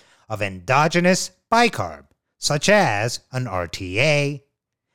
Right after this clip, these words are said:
severe diarrhea, or an enterocutaneous fistula. Exogenous sodium bicarb administration is also appropriate in the setting of methanol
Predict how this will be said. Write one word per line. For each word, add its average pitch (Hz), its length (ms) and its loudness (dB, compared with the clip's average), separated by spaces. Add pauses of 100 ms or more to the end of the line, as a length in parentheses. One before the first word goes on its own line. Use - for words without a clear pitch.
severe 110 420 -4
diarrhea, 123 800 0 (240)
or 156 580 4 (320)
an 123 220 -14
enterocutaneous 185 1400 0 (200)
fistula. 78 680 -6 (920)
Exogenous 202 920 0 (120)
sodium 220 540 2
bicarb 147 480 0
administration 110 840 -6
is 101 240 -14 (160)
also 214 500 6
appropriate 98 800 -2
in 104 140 -20
the 101 80 -10
setting 151 480 0
of 101 180 -6
methanol 113 680 -2